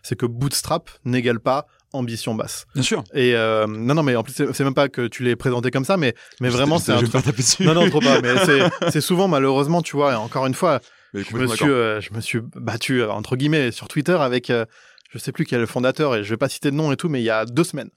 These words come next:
Speaker 2: OK.
Speaker 1: Parce que, euh, lui, c'était, euh, c'est dans les boîtes V C qu'on trouve les gens les plus intelligents, les gens les plus ambitieux, et cetera, tu vois. Un fondateur co-, connu en plus, hein.
Speaker 2: Ok, ok.
Speaker 1: Mais
Speaker 2: J'allais voir tes tweets, du coup.
Speaker 1: <laughs> tu pourras remonter mes tweets, tu verras. Et c'est récent en plus. Et juste, je,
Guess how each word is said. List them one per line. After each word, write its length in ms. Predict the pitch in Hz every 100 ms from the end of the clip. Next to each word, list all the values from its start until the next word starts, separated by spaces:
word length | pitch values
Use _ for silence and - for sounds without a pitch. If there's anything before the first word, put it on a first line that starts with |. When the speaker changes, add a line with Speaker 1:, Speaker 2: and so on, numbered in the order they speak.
| _ -
Speaker 2:
OK. 220 | 107 120
Speaker 1:
Parce 180 | 143 -
que, 140 | 165
euh, 520 | 185 156 117 113 117
lui, 280 | 113 120 160
c'était, 320 | 147 120 135
euh, 160 | 135 110
c'est 100 | -
dans 100 | 143
les 80 | 139
boîtes 180 | 135 123
V 100 | 123
C 200 | - 160
qu'on 180 | 131 113
trouve 200 | 131 120
les 120 | 120
gens 120 | 131
les 80 | 131
plus 140 | 127
intelligents, 480 | 120 123 117 127 151 - - -
les 80 | 120
gens 100 | 135
les 80 | 123
plus 140 | 120
ambitieux, 340 | 120 120 - 139
et 60 |
cetera, 340 | - 117 107 -
tu 120 | -
vois. 80 | - _ _ -
Un 60 |
fondateur 360 | 135 151 185 160
co-, 180 | - 147
connu 240 | - 156 123
en 60 |
plus, 200 | 104 110 127
hein. 60 | 113
Speaker 2:
Ok, 160 | 120
ok. 260 | 113 98 131 139
Speaker 1:
Mais 160 | 127
Speaker 2:
J'allais 100 | 123
voir 100 | 123
tes 120 | 120 120
tweets, 120 | 135
du 100 | 113
coup. 160 | - 185
Speaker 1:
<laughs> 420 | 135 208 165 190
tu 60 |
pourras 200 | 147 143
remonter 260 | 139 151 151
mes 100 | 151
tweets, 200 | 185 180
tu 100 | 139
verras. 200 | 120 113 - - 156 -
Et 80 | 117
c'est 140 | 139
récent 300 | 135 127 110
en 40 |
plus. 240 | - 107 - _ _ 151
Et 120 | 143
juste, 320 | 185 - - _
je, 500 | 135 127 123 120 117